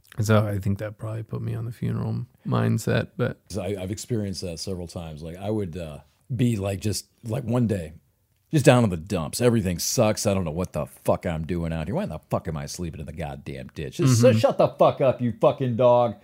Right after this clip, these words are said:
Speaker 1: Yeah.
Speaker 2: You know, that kind of crap. And then the next day, or maybe even later the day, I'll throw my headphones on.
Speaker 1: Mm-hmm.
Speaker 2: I, I use music a lot. I don't think you did.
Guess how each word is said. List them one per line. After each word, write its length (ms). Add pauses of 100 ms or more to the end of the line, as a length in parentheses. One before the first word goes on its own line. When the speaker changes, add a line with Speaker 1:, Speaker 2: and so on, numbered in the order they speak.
Speaker 1:
Yeah. 220
Speaker 2:
You 60
know, 140
that 180
kind 160
of 80
crap. 320 (280)
And 120
then 80
the 80
next 200
day, 340 (240)
or 100
maybe 220
even 180
later 240
the 120
day, 240
I'll 100
throw 220
my 120
headphones 480
on. 120
Speaker 1:
Mm-hmm. 260
Speaker 2:
I, 40
I 20
use 260
music 300
a 20
lot. 240
I 20
don't 160
think 160
you 120
did. 220